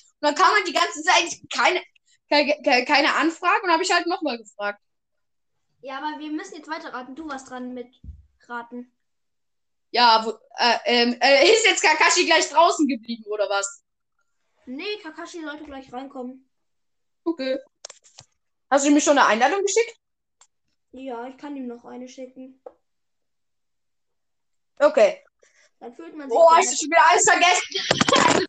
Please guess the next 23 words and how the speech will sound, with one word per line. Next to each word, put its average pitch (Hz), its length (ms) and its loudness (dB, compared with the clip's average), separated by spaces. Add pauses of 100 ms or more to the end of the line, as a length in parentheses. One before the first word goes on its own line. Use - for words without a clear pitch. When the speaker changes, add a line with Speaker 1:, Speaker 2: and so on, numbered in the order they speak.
(140)
Speaker 1:
<laughs> - 160 -20
Mensch. 370 560 -4 (1120)
Ah, 233 220 2
hallo, 269 160 2
Speaker 2:
Ich - 80 -8
war, 240 80 -4
Speaker 1:
Kakashi. 240 240 -2
Speaker 2:
ich - 200 -2
war 311 140 -6
männlich. 381 520 -10 (640)
Ich - 80 -20
war 311 100 -10
männlich 403 520 -10
und, 311 320 -12
ähm, 294 480 -12 (840)
Speaker 1:
Ein 254 160 0
Mensch. 240 300 -2
Speaker 2:
mein 285 80 -10
Mann - 480 -20
hatte 320 260 -12
nicht 370 220 -10
sehr 330 120 -16
viele. 311 400 -12